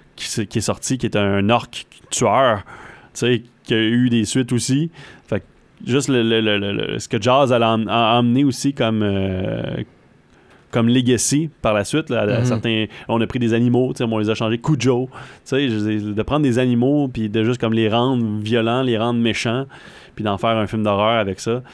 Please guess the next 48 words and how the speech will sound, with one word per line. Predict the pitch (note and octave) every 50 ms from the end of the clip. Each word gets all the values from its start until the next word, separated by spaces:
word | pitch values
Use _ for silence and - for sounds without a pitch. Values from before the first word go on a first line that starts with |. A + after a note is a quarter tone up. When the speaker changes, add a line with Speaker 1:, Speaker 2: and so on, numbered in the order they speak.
| - - - -
Speaker 1:
ben, | - G2 G2 F#2+
ça, | F#2 - G2+ F#2
ça, | - - G2 G2 F#2+
il | G2
y | G2+
en | G2
a | G#2
eu | G#2+ G#2+
plein | G2+ - A2+ A#2 A#2+
par | G#2 A2 G2+
la | G2 F#2+
suite, | - - A#2+ A#2 -
là. | A2+ -
Puis | - A2 G2+ G2
encore | G2 G2+ A2+ A#2+ A#2
aujourd'hui, | A#2 G#2+ G#2+ G2+ G2 A#2+
il | B2+
y |
a | A#2+
des | G#2+
films | F#2+ A2+ A2
de | A2
requins | G#2 G2+ G2+ B2 A#2
qui | A2 -
fonctionnent. | - A#2 G#2+ - C#3 D3 E3 E3+ D3+ - - - - - - - -
The | G2 G#2
Meg | G#2 G#2+ A#2 B2+ C#3+ C3+ A2+ A#2+ A#2+ - _ - _ _ _ _ _ _ -
Speaker 2:
Oui. | C3+ D3+ E3 -
Speaker 1:
a | -
été | G#2+ A#2+
un | G#2+ G#2
gros | G#2 A2+ A2+ C#3+ C#3+
succès | B2+ - B2 - - C#3+ C3+
il | C3
y |
a | A#2+
quelques | - B2 A2+ G#2+ A#2+ A2 G2+
années | G#2+ G2+ G#2 A2 A#2+ B2+ B2+ B2+ - - - -
au | A2
cinéma | - - A2+ A2 G#2+ A2 A#2+ B2 A#2
avec | G#2+ G2 G#2 G2+
cent | - - A2+ A2
cinquante | - A2 G#2+ A2 A2
millions | G#2+ G#2+ G#2+ G#2+
de | G#2+
dollars | G2+ G2+ G#2+ A2 A2
de | G#2+
box-office, | G2 G2+ F#2+ F2+ G#2+ G2 F2+ A2+ A#2+ C#3 D3 D3 -